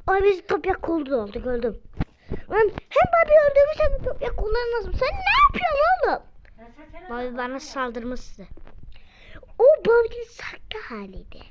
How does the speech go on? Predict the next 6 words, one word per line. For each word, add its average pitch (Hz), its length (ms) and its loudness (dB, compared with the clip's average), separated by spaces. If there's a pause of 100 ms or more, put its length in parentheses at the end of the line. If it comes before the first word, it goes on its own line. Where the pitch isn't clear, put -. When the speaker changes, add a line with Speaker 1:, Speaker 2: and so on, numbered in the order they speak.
(960)
Speaker 2:
Hayır. 202 520 -20
Speaker 1:
Bo-, - 360 -18
Bobby'yi 415 400 4
birisi 403 280 0
kontrol 262 440 -6
ediyordu. 185 320 -16